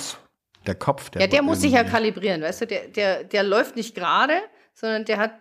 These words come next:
Speaker 1: kleine Haken drin, sozusagen.
Speaker 2: Also,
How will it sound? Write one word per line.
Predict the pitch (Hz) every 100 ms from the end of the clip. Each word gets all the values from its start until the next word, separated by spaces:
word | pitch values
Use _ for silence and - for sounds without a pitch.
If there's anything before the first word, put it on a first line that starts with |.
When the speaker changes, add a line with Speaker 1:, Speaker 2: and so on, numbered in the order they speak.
| _ _ _ _ _ - 175
Speaker 1:
kleine | - 214 226 220 208 208 _ _
Haken | - 311 302 190 175
drin, | 160 156
sozusagen. | 156 175
Speaker 2:
Also, | 131 131